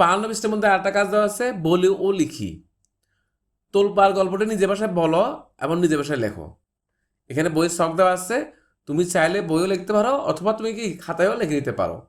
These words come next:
এটাকে গল্পটা মূলভাবে বলতে পারো এটাকে, যে গল্পটা পড়ার পরে তুমি নিজের ভাষায় এটাকে লিখবা। এই কাজটা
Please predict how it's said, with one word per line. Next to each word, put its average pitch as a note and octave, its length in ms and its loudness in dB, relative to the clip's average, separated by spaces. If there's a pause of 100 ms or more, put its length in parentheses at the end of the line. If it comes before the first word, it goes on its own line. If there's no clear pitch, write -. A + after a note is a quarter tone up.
(1040)
এটাকে D#3 240 0
গল্পটা F3+ 300 2
মূলভাবে E3+ 380 2
বলতে C#3 180 -4
পারো G2+ 240 -4
এটাকে, D#2 220 -10 (360)
যে A#2 40 -12 (120)
গল্পটা C3+ 280 2
পড়ার D3+ 260 4
পরে F3 260 0
তুমি D3 220 -2 (500)
নিজের C#3 180 -2
ভাষায় C#3+ 200 -2
এটাকে F3 220 0
লিখবা। G#2+ 280 -4 (920)
এই C#3+ 120 -2
কাজটা E3 240 2